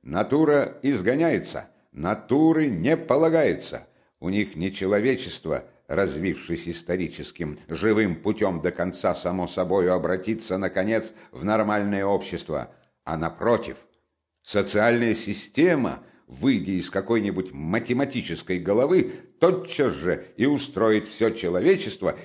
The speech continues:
и в один миг сделает его праведным и безгрешным, раньше всякого живого процесса,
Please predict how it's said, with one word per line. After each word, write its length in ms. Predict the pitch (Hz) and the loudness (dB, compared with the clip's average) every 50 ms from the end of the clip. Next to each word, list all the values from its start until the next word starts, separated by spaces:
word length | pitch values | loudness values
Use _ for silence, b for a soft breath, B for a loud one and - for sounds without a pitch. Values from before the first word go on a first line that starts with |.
| B | B
и 100 | 82 104 | -2 2
в 60 | 110 113 | 2 2
один 320 | 113 107 127 120 120 127 | 2 2 0 -2 0 0
миг 200 | 165 190 170 - | 0 -2 -2 -2
сделает 520 | 85 - - 139 147 131 123 113 107 110 | -6 -2 0 2 4 4 4 2 2 0
его 160 | 104 104 123 - | 0 0 0 0
праведным 680 | - 80 87 107 143 151 143 139 123 - 135 127 131 135 | -2 -4 -2 0 2 2 2 2 2 0 0 -2 -2 -2
и 40 | |
безгрешным, 800 | 127 127 135 107 85 82 98 123 147 139 - - 120 120 101 82 B B B B | 0 0 0 -2 0 0 0 2 2 2 0 0 -2 -2 -2 -2 B B B B
раньше 480 | - 82 101 127 135 120 - - 113 120 | -2 2 2 4 4 2 -2 -2 -4 -4
всякого 540 | 120 - - - 127 120 - 107 107 120 104 | -4 -4 -2 0 0 0 0 0 0 0 2
живого 460 | - 110 123 127 127 123 123 113 - | 2 2 2 2 4 4 2 2 0
процесса, 800 | - 95 117 120 - - - 139 131 - - - 98 80 - | 0 -2 -2 -2 -4 -2 0 0 0 0 -2 -2 -4 -4 -4